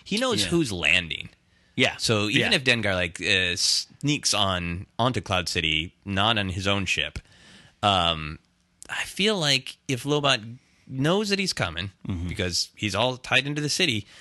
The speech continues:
Speaker 1: I bet he's got some booby traps.
Speaker 2: Oh, yeah.
Speaker 1: Like, Vader wants, uh, Luke to come to the carbonite freezing chamber, and
Speaker 2: Yeah.
Speaker 1: Luke is directed there by doors closing at different times, which one
Speaker 2: Right.
Speaker 1: could interpret.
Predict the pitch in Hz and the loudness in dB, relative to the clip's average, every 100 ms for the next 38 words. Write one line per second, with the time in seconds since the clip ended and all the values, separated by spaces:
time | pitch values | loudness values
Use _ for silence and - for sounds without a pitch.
0 | - - 381 185 87 - 73 78 73 - | -12 -4 -4 -2 -4 -4 -8 -10 -10 -6
1 | 73 76 - - _ _ _ _ _ _ | -6 -4 -6 -6 _ _ _ _ _ _
2 | _ - 123 131 127 117 117 107 87 _ | _ -2 2 2 2 2 2 0 -4 _
3 | - - 123 123 127 202 240 196 123 123 | -18 -4 -2 -2 0 0 0 -2 -2 0
4 | 160 185 - - - 147 147 143 143 127 | 0 0 2 0 2 2 4 4 2 0
5 | 165 262 - - _ _ - - 135 170 | -2 -4 -8 -20 _ _ -10 -6 0 0
6 | 180 156 139 135 135 135 135 - 226 220 | 0 -2 -2 0 0 2 2 0 -2 -2
7 | 123 95 90 95 - 110 120 165 175 135 | 0 -2 0 -2 0 0 2 2 0 -2
8 | 135 156 - 143 104 98 95 92 107 151 | 0 0 0 0 2 2 2 0 0 0
9 | 147 - - 202 190 98 95 - 131 123 | 0 -4 0 0 0 -2 -4 -2 -2 -2
10 | 110 175 202 85 - 98 101 160 202 190 | -2 -2 -2 -6 -4 -4 0 -2 0 0
11 | 175 - 349 - 92 - | 0 0 -4 -4 -6 -8